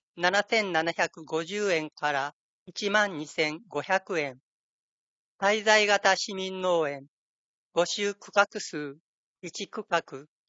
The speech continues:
申し込み順。使用期間、四月一日水曜から令和九年三月三十一日水曜。料金、年間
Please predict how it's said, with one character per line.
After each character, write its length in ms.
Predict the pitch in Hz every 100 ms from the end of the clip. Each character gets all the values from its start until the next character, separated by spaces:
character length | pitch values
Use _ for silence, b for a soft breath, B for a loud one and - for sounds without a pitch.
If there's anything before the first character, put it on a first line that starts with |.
| _ -
申 180 | 170 196
し 120 | -
込 180 | - 170
み 120 | 165
順。 360 | 151 151 156 - _ _ _ _ _
使 220 | - - 190
用 240 | 208 208
期 140 | -
間、 340 | 220 - 151 151 _ _ _ -
四 160 | -
月 240 | 226 214 185
一 340 | - 185 170
日 460 | 170 156 - 160 170
水 380 | - - 202 196
曜 220 | 202 185
か 180 | - 147
ら 240 | 143 147 _ _ _ -
令 200 | 196 214
和 180 | 208
九 300 | - 220 196
年 260 | 175 151 147 _ _ _
三 260 | - 220 214
月 240 | 196 -
三 340 | - 185 185 175
十 220 | 160 147
一 220 | 143 165
日 380 | 165 - 143 -
水 400 | - - 170 160
曜。 320 | 156 143 135 _ _ _ _ _ -
料 240 | 202 208
金、 460 | 196 - 160 143 151 _ _ _ -
年 260 | 175 202 202
間 380 | - 180 180